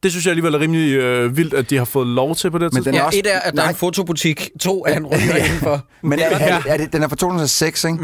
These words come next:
Speaker 1: Ah, ja.
Speaker 2: Må man,
Speaker 3: Jo,
Speaker 2: må
Speaker 3: jo,
Speaker 2: man
Speaker 3: det
Speaker 2: ikke
Speaker 3: var den,
Speaker 2: gerne
Speaker 3: blev
Speaker 2: ryge?
Speaker 3: lavet.
Speaker 2: Må man ikke gerne ryge indenfor der? Det må
Speaker 1: Jo,
Speaker 2: man måske.
Speaker 1: det
Speaker 3: Nej,
Speaker 2: Nej,
Speaker 3: sgu ikke ind. Nej,
Speaker 2: det
Speaker 3: sgu
Speaker 2: er
Speaker 3: ikke
Speaker 2: også
Speaker 3: ind.
Speaker 2: rigtigt.
Speaker 1: <clears throat> Det er alligevel også
Speaker 2: Øh,
Speaker 1: mange år siden.
Speaker 2: prøv at, det, han s-, jeg tror, vi er nået omkring dertil, øh, hvor jeg skrev det første ned.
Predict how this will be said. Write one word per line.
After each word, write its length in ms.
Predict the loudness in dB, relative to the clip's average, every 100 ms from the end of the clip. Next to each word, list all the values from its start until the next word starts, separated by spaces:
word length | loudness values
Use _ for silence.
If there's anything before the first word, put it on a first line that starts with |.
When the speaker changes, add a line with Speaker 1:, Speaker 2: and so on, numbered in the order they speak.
| 0
Speaker 1:
Ah, 300 | 0 2 2
ja. 360 | 2 2 2
Speaker 2:
Må 20 | 2
man, 100 | 0 0
Speaker 3:
Jo, 80 | 0
Speaker 2:
må 0 |
Speaker 3:
jo, 40 |
Speaker 2:
man 40 | 0
Speaker 3:
det 60 |
Speaker 2:
ikke 0 |
Speaker 3:
var 0 |
den, 60 | 0 0
Speaker 2:
gerne 100 | 0
Speaker 3:
blev 100 | 0
Speaker 2:
ryge? 40 | 0
Speaker 3:
lavet. 140 | -2 -4
Speaker 2:
Må 80 | -2
man 140 | 0 0
ikke 120 | 0
gerne 120 | 0
ryge 120 | 0
indenfor 180 | 0 -2
der? 120 | -6
Det 140 | -8 -4
må 100 | -2
Speaker 1:
Jo, 40 |
Speaker 2:
man 40 | -2
måske. 220 | -4 -4
Speaker 1:
det 80 | -2
Speaker 3:
Nej, 180 | 0
Speaker 2:
Nej, 100 | 0 0
Speaker 3:
sgu 200 | 0 0
ikke 180 | 0
ind. 80 | -4 -2
Nej, 100 | -2
Speaker 2:
det 100 | 0
Speaker 3:
sgu 80 | 0
Speaker 2:
er 40 |
Speaker 3:
ikke 140 | 0 0
Speaker 2:
også 180 | 0 0
Speaker 3:
ind. 160 | -2
Speaker 2:
rigtigt. 100 | 0 0
Speaker 1:
<clears throat> 40 |
Det 120 | 0 -2
er 20 |
alligevel 220 | -2 0
også 100 | 2
Speaker 2:
Øh, 60 | 2
Speaker 1:
mange 160 | 0
år 80 | -4
siden. 140 | -2 0
Speaker 2:
prøv 120 | 0 0
at, 100 | -4
det, 80 | -2
han 200 | 0 2
s-, 400 | 2 0 0 -2 0
jeg 280 | 0 2
tror, 220 | 0 0 0
vi 140 | 0
er 100 | 2
nået 220 | 0 0
omkring 300 | -2 -4 0
dertil, 360 | 0 0 0 0 0
øh, 160 | 0
hvor 140 | 2 0
jeg 80 | 0
skrev 220 | 0 -2
det 80 | 0
første 320 | 0 0 0
ned. 160 | 0